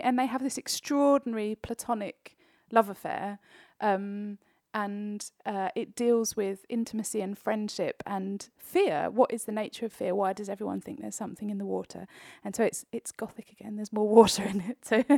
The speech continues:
<laughs> there's some quite Perry-esque features, but it's, <laughs> it's, I, I said to my, um, when my publisher saw it, I said, "Oh, it's completely different." And she went, "Mm." <laughs> Yeah. <laughs> Um, so it's, I, and I had a lot of fun writing it because it's a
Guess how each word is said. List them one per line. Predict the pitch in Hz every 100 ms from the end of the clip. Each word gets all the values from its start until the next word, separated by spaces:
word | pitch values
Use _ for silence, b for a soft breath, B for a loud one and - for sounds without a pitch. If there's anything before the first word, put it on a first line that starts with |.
| -
<laughs> | - -
there's | 277 269
some | 277
quite | 277 - _
Perry-esque | - 214 202 196 208 - - - B B B B _ _
features, | 165 - - 170 185
but | 240
it's, | - 240 -
<laughs> | 330 339 330 - - - - -
it's, | 277 -
I, | 294 320
I | - 339
said | - 403 392
to | 392
my, | 320 311 311
um, | 269 285
when | 269 285
my | 302
publisher | 311 311 285 302
saw | 320
it, |
I | 277
said, | 370
"Oh, | 392 381
it's | -
completely | 359 330 403 339
different." | 359 381 - 262
And | 247
she | 330
went, | 269 415
"Mm." | 427 453 466 453 453 453 453 508 370 B B - 415 440 453 453 B B B B B -
<laughs> |
Yeah. | 320 311 403 339 247 277 415 494 -
<laughs> | 370 415 - 359 - 392 B B B B
Um, | 294 294
so | 381
it's, | 370 359 381 -
I, | 349
and | - 339
I | 349
had | 359 330
a | 320
lot | 311
of | 285
fun | 311 277
writing | 262 247 247
it | 208
because | 240 247
it's | 247
a | 254